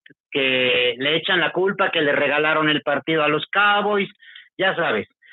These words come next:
Y bueno, te voy a dar, eh, dos cosas. Mis ganadores es Joe Flacco, porque la verdad, mis respetos para Joe Flacco.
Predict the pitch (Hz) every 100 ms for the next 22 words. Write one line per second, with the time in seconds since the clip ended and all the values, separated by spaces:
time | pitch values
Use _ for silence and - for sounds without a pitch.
0 | - _ 202 202 226 185 165 185 185 226
1 | 226 214 220 190 170 160 156 156 156 175
2 | - 165 135 110 _ _ _ _ _ _
3 | _ 156 160 165 165 165 160 156 160 165
4 | 180 202 214 185 160 139 214 220 214 208
5 | 208 233 175 139 151 147 151 165 180 170
6 | 151 127 139 - 185 190 220 208 170 143
7 | 135 151 147 175 185 226